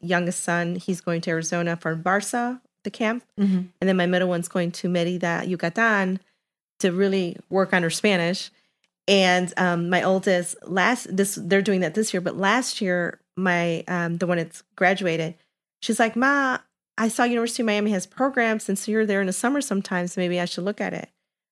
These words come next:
Speaker 1: So I said, "Yeah, let's look at it." So she applied and she got accepted,
Speaker 2: Mm-hmm.
Speaker 1: and she had to pick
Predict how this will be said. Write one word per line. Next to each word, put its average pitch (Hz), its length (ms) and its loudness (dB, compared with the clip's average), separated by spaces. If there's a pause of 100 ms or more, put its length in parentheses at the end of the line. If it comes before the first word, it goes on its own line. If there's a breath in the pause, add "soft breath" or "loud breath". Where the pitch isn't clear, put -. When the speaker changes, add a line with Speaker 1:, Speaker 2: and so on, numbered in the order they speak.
(220)
Speaker 1:
So 254 80 2
I - 20 4
said, 359 200 0
"Yeah, 403 220 2
let's 302 200 -2
look 311 140 -2
at 233 100 2
it." 185 120 0
So - 120 -4
she 214 160 -2
applied 233 440 2
and 254 120 0
she 220 120 -4
got 202 220 0
accepted, 190 640 -4
Speaker 2:
Mm-hmm. 160 200 -6 (640)
Speaker 1:
and 214 140 4
she 226 140 0
had 233 220 0
to 240 120 -2
pick - 500 -4